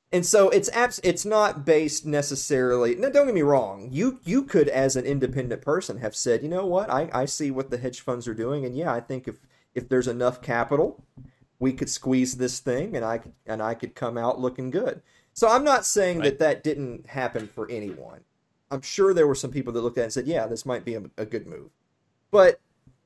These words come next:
Speaker 1: let's be honest, the reason why there's a difference between the Redditors and the hedge fund guys is the hedge fund guys have billion-dollar hedge funds to work with,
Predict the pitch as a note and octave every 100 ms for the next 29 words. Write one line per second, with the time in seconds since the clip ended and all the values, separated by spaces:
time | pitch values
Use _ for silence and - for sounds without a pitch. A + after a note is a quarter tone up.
0 | _ D#3 D#3 - B2+ G2+ E2 - - C#3
1 | D#3 G3+ E3+ D3 C#3 C3 B2+ B2 A#2+ A2
2 | C3+ C3+ A2 - A#2 C3+ A#2+ A2+ A2 A#2
3 | A#2 A#2 A2+ G#2+ G#2+ A2+ A2+ - G#2 G2+
4 | F#2+ F2+ F#2 A2 G#2 A2+ B2+ B2+ - A2
5 | A2 G#2 G2+ G2+ - B2 A#2 G#2 G2+ _
6 | _ A#2 A#2 A2+ G#2 G#2 G2 F#2+ G2+ -
7 | - F2 F2 F#2 - _ _ _ _ _
8 | _ _ _ C3 - F#2+ E2+ F2